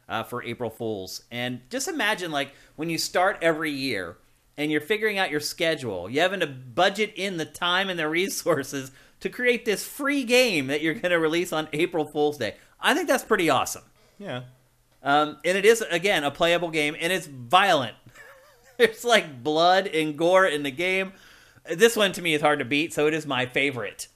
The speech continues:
Speaker 1: of all the April Fool's jokes. Um, and again, they do this pretty much every year, so kudos to them. They really take April Fool's Day seriously. That's another thing I like about it,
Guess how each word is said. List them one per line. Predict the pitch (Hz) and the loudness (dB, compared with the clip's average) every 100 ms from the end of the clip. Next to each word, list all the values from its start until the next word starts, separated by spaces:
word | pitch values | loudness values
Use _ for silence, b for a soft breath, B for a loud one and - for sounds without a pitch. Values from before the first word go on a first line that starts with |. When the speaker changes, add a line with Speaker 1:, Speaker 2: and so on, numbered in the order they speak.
| - | -4
Speaker 1:
of | 113 117 | -2 -2
all | - 135 139 | -2 0 2
the | 131 | 0
April | 131 131 113 | -4 -2 -4
Fool's | 139 131 131 | 0 -2 -2
jokes. | - 135 131 - - b b - | 0 2 2 -2 -8 b b -6
Um, | 117 139 | -4 -2
and | 156 | -2
again, | 160 196 | 4 4
they | 165 | 4
do | 156 | -2
this | 165 156 | -2 -2
pretty | 185 165 | -4 0
much | 147 135 | -2 -2
every | 139 135 131 | -4 -4 -4
year, | 123 | -6
so | - 113 | -4 -8
kudos | 220 185 160 | -6 -4 -4
to | - | -4
them. | 123 127 123 | -4 -2 -2
They | 120 | -4
really | 120 185 247 | -4 -2 -2
take | - 202 165 | -2 -4 -4
April | 165 160 | -6 -6
Fool's | 143 160 156 | -4 -4 -2
Day | 131 | -4
seriously. | 113 156 156 139 110 107 B B B | -4 -2 -2 -2 -6 -10 B B B
That's | 294 - | -2 2
another | 311 277 | 0 2
thing | 262 | 0
I | 190 | 0
like | 156 214 208 | 0 -2 0
about | 139 117 110 | 0 0 0
it, | 104 | -4